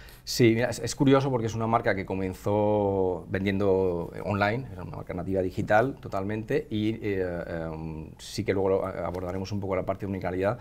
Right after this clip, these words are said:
pero nosotros vendemos ya en, tanto en, en wholesale, multicanal,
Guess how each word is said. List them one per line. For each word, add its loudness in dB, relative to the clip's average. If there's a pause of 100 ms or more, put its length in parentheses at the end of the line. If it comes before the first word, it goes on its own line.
(300)
pero -8
nosotros -2
vendemos 2
ya 6
en, -2
tanto -4
en, -4
en -10
wholesale, 0
multicanal, -2